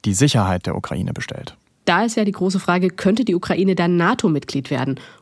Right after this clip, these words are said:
Speaker 2: oder E-U-Mitglied? Zumindest den Antrag hat die Ukraine ja schon gestellt.
Speaker 1: Genau darüber habe ich gesprochen mit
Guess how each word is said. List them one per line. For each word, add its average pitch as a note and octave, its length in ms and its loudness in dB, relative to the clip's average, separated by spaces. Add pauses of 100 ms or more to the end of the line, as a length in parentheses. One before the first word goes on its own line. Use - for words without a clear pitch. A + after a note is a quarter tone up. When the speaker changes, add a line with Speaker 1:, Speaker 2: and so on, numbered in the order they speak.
(120)
Speaker 2:
oder G3 400 2
E-U-Mitglied? F#3 840 2 (300)
Zumindest D#3+ 380 0
den D3 100 0 (140)
Antrag G#3 540 0
hat F3+ 100 -2
die - 60 -4
Ukraine F#3 300 0
ja F#3 140 0
schon G3 200 -2
gestellt. - 420 0 (560)
Speaker 1:
Genau A#2 260 4
darüber B2+ 320 2
habe B2+ 140 2
ich B2+ 60 -2
gesprochen C3 500 2
mit A#2+ 340 0